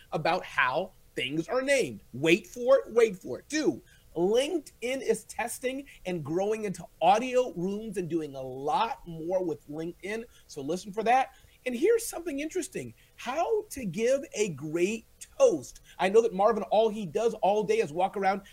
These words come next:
"Hello, can I toast you, madam?" So this will be good for Marvin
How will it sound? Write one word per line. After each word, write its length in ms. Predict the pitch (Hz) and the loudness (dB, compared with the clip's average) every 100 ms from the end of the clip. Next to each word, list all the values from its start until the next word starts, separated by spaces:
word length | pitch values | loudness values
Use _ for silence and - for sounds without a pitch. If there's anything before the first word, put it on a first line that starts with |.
| - | -10
"Hello, 260 | 202 214 151 | -6 -4 -4
can 160 | - | -6
I 100 | 170 | -14
toast 340 | 160 180 190 - | -10 -6 -6 -6
you, 80 | 214 | -4
madam?" 340 | 214 233 262 - - | 0 0 -2 -14 -12
So 200 | - 175 | 0 2
this 240 | 160 233 | 4 2
will 80 | 294 | 0
be 120 | 277 | -4
good 280 | 185 196 180 | -2 -2 -4
for 120 | - | -6
Marvin 500 | 170 180 233 180 175 | -6 0 0 0 -2